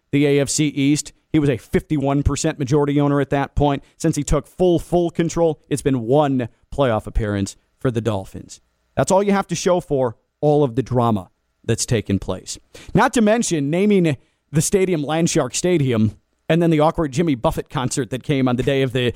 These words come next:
stadium naming, which was the weirdest Dolphins thing I've ever covered in my entire career. That was bizarre.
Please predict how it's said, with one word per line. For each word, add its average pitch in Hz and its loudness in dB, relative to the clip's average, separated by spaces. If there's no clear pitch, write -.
stadium 160 0
naming, 143 0
which 135 -2
was 151 0
the 165 2
weirdest 151 0
Dolphins 120 -2
thing 131 -2
I've 123 -4
ever 135 0
covered 131 -2
in 117 2
my 110 0
entire 113 -2
career. 107 -10
That 143 -2
was 135 -4
bizarre. 110 -4